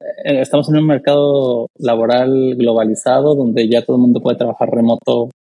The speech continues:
o la mayor parte de las profesiones basadas en servicios de información pueden trabajar de manera remota y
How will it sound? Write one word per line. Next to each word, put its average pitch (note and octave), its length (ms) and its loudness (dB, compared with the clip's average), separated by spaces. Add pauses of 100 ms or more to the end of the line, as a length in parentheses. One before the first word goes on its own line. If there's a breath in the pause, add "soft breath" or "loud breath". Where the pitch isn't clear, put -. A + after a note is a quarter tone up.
(260)
o B2 100 0
la C#3 120 2
mayor A#2 260 2
parte B2+ 240 -4
de A#2+ 60 2
las - 80 -6
profesiones - 480 -2
basadas A2+ 380 0
en A#2+ 100 -2
servicios B2+ 400 -6
de B2+ 60 -6
información B2 500 -8 (360)
pueden B2+ 200 2
trabajar A#2 320 0
de A#2+ 80 0
manera A#2 260 -2
remota A#2 520 -2 (280)
y A#2 540 0